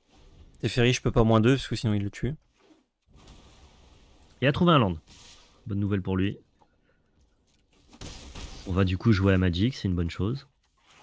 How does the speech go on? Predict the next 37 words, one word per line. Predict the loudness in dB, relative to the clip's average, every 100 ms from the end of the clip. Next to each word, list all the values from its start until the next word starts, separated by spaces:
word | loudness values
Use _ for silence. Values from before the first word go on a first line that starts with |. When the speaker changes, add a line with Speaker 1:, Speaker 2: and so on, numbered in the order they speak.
| _ _ _ _ _ _ _ _ _ _ _ _ _ _ _ _ _ _ _ _ _ _ _ _ -14
Speaker 2:
Ouais, | -10 -10
je | -8
pense | -4
que | 0
tu | 0 2
vas | 2
jouer... | 4 2 2
Ah | -2
bah, | -4 -6 -6
tu | -6
trouves | 0 2
un | 4
land, | 2
donc | 0 -2
t'as | -2
pas | 0
besoin | 2
de | 2
jouer | 0
Perturbation. | -2 -4 -2 -2 2 0 4
Et | 6
là, | 8
on | 8
va | 6
attraper | 4 2 2 2 4
son | 2 4
caillou | 4 6 6 6
et | 4
on | 4
va | 4
se | 2 2
mettre... | 0 -2 -8 -6
Mais, | -4 -4 -6
mais | -4 -2 -2
Gucci, | -4 -2 0 0 2 4
mon | 4 4
gars. | 2 0